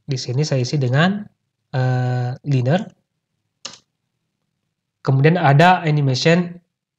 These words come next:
iteration count. Di sini saya isi dengan infinite. Kemudian terakhir, animation direction.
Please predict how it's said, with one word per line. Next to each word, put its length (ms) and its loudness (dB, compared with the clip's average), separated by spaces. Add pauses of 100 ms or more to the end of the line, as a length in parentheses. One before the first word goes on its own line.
(260)
iteration 600 2
count. 400 -2 (640)
Di 80 -8
sini 160 -4
saya 240 -2
isi 160 -4
dengan 480 0 (880)
infinite. 560 -2 (2750)
Kemudian 280 0
terakhir, 560 2 (720)
animation 720 4
direction. 560 0